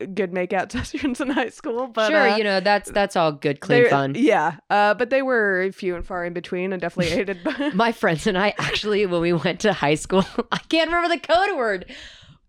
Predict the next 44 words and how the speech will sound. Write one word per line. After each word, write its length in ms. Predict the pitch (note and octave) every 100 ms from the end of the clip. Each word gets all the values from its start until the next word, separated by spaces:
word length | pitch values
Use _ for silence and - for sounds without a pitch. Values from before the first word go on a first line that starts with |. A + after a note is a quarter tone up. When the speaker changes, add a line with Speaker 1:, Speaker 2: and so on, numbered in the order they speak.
| -
Speaker 2:
After 320 | G3+ G#3 C#4
we 140 | C4
went 220 | A#3 G#3 G#3
to 60 |
college, 520 | - F3 E3+ D#3+ D#3 -
all 200 | F#3 G#3
of 100 | B3
us 160 | C4 -
left 180 | F#3+ -
high 120 | E3+
school 200 | - D#3+
virgins. 540 | D3 C#3 - - - -
All 220 | F3 F3+ G#3
of 60 |
us 140 | G#3+ G#3+
left 180 | F#3+ G3
high 140 | F3
school 320 | D#3+ E3+ E3+ -
almost 440 | F#3+ G3 F#3 -
dateless. 800 | F3+ E3+ F3+ E3+ D#3+ - - - _ - - -
If, 180 | A3 - _
if 100 | A3+ -
anything, 520 | G#3+ G#3 F#3+ G#3+ G3
like, 200 | F#3 E3+
maybe 240 | F#3+ F3
someone 240 | E3 F#3 E3+
had 100 | D3+
gotten, 300 | D#3+ E3 D#3+
like, 280 | D#3+ D#3 D#3+
a 320 | D3+ D3 D3+ - _
in 200 | G3+ F3
the 80 | E3+
pants, 320 | - E3+ D#3+
pants 340 | - E3 D3+ D#3+
on 160 | D3
hand 300 | C#3+ D3 C#3
job, 300 | D3 C#3 C3+
like, 300 | D#3 C#3 - -
Speaker 1:
Sure. 300 | - F#3 E3+
Speaker 2:
simple, 460 | - F3 D#3 D#3+ D#3
basic 480 | D3+ D3+ - C#3+
kind 160 | - C3+
of 60 | C3
stuff. 340 | - A#2+ -